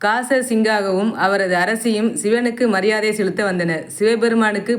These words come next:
பலவிதமான மலர்கள் பிரசாதமாக பயன்படுத்துவதாக குவிக்கப்பட்டிருந்த கோவில் மண்டபத்திற்குள் வந்தாள். கோவிலின் தெய்வத்திற்கு பிரசாதமாக வைக்கப்படும் எந்த பூவையும் முகர்ந்து பார்க்கக்கூடாது என்ற இந்து பாரம்பரியம் அறியாத ராணி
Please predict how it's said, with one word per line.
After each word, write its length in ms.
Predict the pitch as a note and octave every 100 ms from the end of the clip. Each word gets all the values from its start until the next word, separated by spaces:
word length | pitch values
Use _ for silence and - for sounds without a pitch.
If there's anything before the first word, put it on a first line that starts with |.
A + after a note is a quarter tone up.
| A#3+
பலவிதமான 640 | G3+ A3 A3 G#3+ G3+ F#3 F3+
மலர்கள் 440 | F3+ G#3 G#3 A3+ A3+
பிரசாதமாக 720 | F#3 F#3 G#3+ G#3 G3 G3+ G#3+ F#3+
பயன்படுத்துவதாக 800 | G3 G3 F3+ F#3 F3 F3+ F#3 G3+ - - - -
குவிக்கப்பட்டிருந்த 720 | A#3+ B3+ C4 B3 G#3+ G3+ G3+ F3+
கோவில் 400 | G3 G#3 G#3 A3 - F3+
மண்டபத்திற்குள் 680 | G3+ G3+ G3+ F#3 A3 G#3+ F3
வந்தாள். 300 | E3+ D3+ D3 - - _ _ _ A3
கோவிலின் 460 | B3+ C4 B3 G#3+
தெய்வத்திற்கு 540 | G3+ A3 A3 A#3 G3 B3
பிரசாதமாக 500 | G3 G3 A3+ A3 A3 A3
வைக்கப்படும் 440 | G#3 G3+ F#3 F3 F3
எந்த 200 | G3 A3+ A3+
பூவையும் 460 | G3+ G#3 G3+ G#3+ G3+
முகர்ந்து 260 | G3+ A3+ G#3+
பார்க்கக்கூடாது 680 | F#3+ G3 G3+ F#3+ G3 F#3 G#3+ G3+
என்ற 160 | F3+ F3+ E3+
இந்து 200 | G#3+ A#3 B3
பாரம்பரியம் 560 | G3 G3+ G3+ G3 G3+ F#3
அறியாத 340 | F#3 F#3+ F#3+ F3
ராணி 280 | F3 F3+